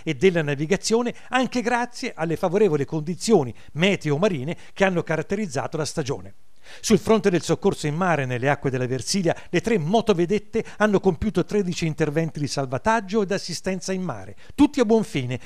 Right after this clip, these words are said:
per un totale di venticinque persone assistite. I decessi sono stati cinque, ma nessuno di questi è riconducibile a ipotesi di annegamento, bensì a malori occorsi in spiaggia. Tremila i controlli effettuati su barche da traffico e da pesca.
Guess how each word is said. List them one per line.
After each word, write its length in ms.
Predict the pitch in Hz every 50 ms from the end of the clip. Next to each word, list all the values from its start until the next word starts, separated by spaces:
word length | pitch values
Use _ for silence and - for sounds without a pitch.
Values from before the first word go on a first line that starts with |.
| - - -
per 100 | - 175
un 80 | 180
totale 340 | - 190 180 - 202 208 196
di 120 | 147 160
venticinque 560 | 151 165 156 - 175 - - 196 202 175 - -
persone 400 | 185 180 156 - - 165 165 156
assistite. 580 | - - 143 - - - 110 95 - 101 98 - - - - - - - - -
I 100 | - 190
decessi 540 | 196 190 - - 180 175 - - - - 180 - - -
sono 220 | - - 185 180
stati 380 | 165 - - 277 - 185 170 -
cinque, 480 | - - 214 190 156 113 - - 117 - - - -
ma 120 | - 175 196
nessuno 340 | 202 185 - - 269 240
di 120 | 208 180 185
questi 340 | - 226 208 - - - 151
è 40 |
riconducibile 640 | 147 139 - 147 139 135 147 131 - 214 226 196 151 143
a 40 |
ipotesi 500 | 139 139 - - 190 170 - 165 147 143
di 80 | 147 147
annegamento, 720 | 147 135 139 147 135 131 127 117 101 104 - - 123 - - - -
bensì 440 | - 190 208 214 - - - 196 196 - - - -
a 80 | 175 170
malori 340 | 175 185 185 196 196 175
occorsi 480 | 190 202 - - - 180 151 - - 180
in 80 | 185 165
spiaggia. 540 | - - 156 123 90 95 87 98 110 - - - - - - - - - - - - - - -
Tremila 400 | - 226 247 240 220 202 190 185 -
i 80 | 196
controlli 460 | - - 185 165 - 190 202 196 185 185
effettuati 500 | - - 175 156 - 196 185 175 160 139
su 180 | - - 170
barche 380 | 143 156 170 175 170 - - 156
da 80 | 156
traffico 580 | - - 214 208 - - 220 165 - 202 180 -
e 100 | - 170
da 120 | 151 175
pesca. 440 | - - 120 101 - - - 123 -